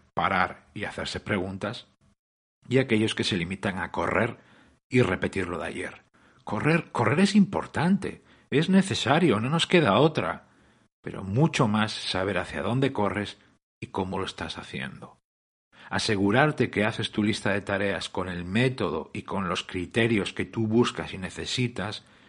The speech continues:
es crucial. No es algo para tomarlo a coña, porque es lo que haces cada día y tú eres lo que repites.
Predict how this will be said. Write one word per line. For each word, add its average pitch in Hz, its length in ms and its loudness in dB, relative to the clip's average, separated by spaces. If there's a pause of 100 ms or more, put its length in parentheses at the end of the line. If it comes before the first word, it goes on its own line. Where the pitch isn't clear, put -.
(160)
es 147 260 2 (160)
crucial. 110 920 0 (580)
No 117 200 2
es 180 140 2
algo 165 320 6
para 95 240 2
tomarlo 87 400 -2
a 82 80 0
coña, 76 460 -8 (640)
porque - 540 -4
es - 380 -4
lo 101 200 -2
que 104 180 -2
haces - 360 -2
cada 92 300 -2
día 90 420 -6 (260)
y 120 120 4
tú 190 500 4
eres 127 360 4
lo 101 140 -6
que 92 100 -4
repites. - 760 -10